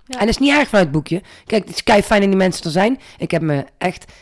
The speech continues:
Speaker 2: ik heb echt heel veel gehad aan de mensen die het uit een boekje hebben geleerd. Dus, eh, maar ik heb, je hebt net een stapje extra in die ervaringsdeskundige.
Speaker 1: Ja, dus mooi eigenlijk als je dat kan koppelen.
Speaker 2: Ja, zeker.
Speaker 1: Ja.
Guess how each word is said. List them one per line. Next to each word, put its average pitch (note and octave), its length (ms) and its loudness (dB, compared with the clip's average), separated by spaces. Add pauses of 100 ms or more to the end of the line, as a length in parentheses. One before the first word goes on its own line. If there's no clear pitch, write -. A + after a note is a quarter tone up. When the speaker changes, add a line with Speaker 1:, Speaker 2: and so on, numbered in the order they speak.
Speaker 2:
ik D#3 140 -10
heb D#3 140 -4
echt B2+ 160 -10
heel F3 180 -2
veel G#3+ 100 -4
gehad G3 220 0
aan F3 80 -2
de E3+ 60 -4
mensen E3+ 260 -4
die F3 80 -2
het D#3+ 100 -4
uit D#3+ 120 -2
een D#3+ 80 -2
boekje E3 220 -2
hebben D#3+ 180 0
geleerd. E3 340 -2 (280)
Dus, E3+ 280 -2
eh, E3+ 500 -2
maar F3 280 -2
ik E3 100 -12
heb, F#3+ 140 -10 (160)
je F3+ 80 -8
hebt F#3 200 -6
net G3 280 -10
een - 80 -14
stapje - 340 -4
extra D3+ 320 -8
in C#3+ 60 -8
die C#3+ 100 -10
ervaringsdeskundige. B2 720 -12
Speaker 1:
Ja, A#3+ 240 -14 (240)
dus A3 160 -14
mooi A#3 280 -6
eigenlijk A3+ 340 -10
als A3 120 -12
je A3+ 60 -16
dat G#3+ 200 -10
kan A3 180 -12
koppelen. G#3 460 -10
Speaker 2:
Ja, - 200 0
zeker. D#3+ 360 -8
Speaker 1:
Ja. A3+ 220 -10